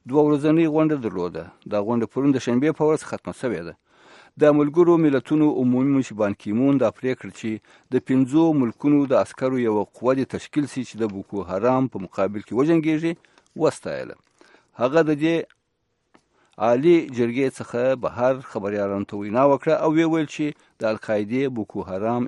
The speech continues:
اسلامي دولت د ډلې په شان ټولو دغو تروریستانو د بشریت په خلاف د نه منلو وړ جنایتونه کړي دي. هغه وویل چې یو واحد هیواد، حتی د سیمې هیوادونه، په یوازې سر د هغوی مخنیوی نسي کولای. افریقایي اتحاد به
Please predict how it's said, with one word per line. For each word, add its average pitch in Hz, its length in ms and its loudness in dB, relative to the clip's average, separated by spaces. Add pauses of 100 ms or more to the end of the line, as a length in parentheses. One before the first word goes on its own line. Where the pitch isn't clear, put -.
اسلامي 95 420 -6
دولت 92 260 -6
د 95 160 -10
ډلې 117 240 -2
په 113 120 -2
شان 135 240 -2 (100)
ټولو 180 280 2 (200)
دغو 156 200 0 (100)
تروریستانو 123 640 -2 (420)
د 120 160 2
بشریت 113 480 -4
په 110 120 -6
خلاف 120 400 -2
د 123 160 2
نه 202 140 4
منلو 123 340 2 (420)
وړ 131 180 4 (140)
جنایتونه 98 540 -4
کړي 90 240 -14
دي. - 80 -18 (480)
هغه 127 240 -2
وویل 160 340 4
چې 147 100 0 (160)
یو 123 80 2 (120)
واحد 107 260 -2 (100)
هیواد، 123 320 0 (200)
حتی 120 240 -4 (100)
د - 20 -4 (100)
سیمې 127 260 -2
هیوادونه، 113 460 2 (400)
په 123 60 -4 (120)
یوازې 151 480 6
سر 151 180 -2 (380)
د - 20 -4 (100)
هغوی 117 280 -2 (120)
مخنیوی 107 440 -4 (220)
نسي - 240 -6
کولای. - 320 -12 (600)
افریقایي 165 420 2
اتحاد 147 340 2
به 131 60 0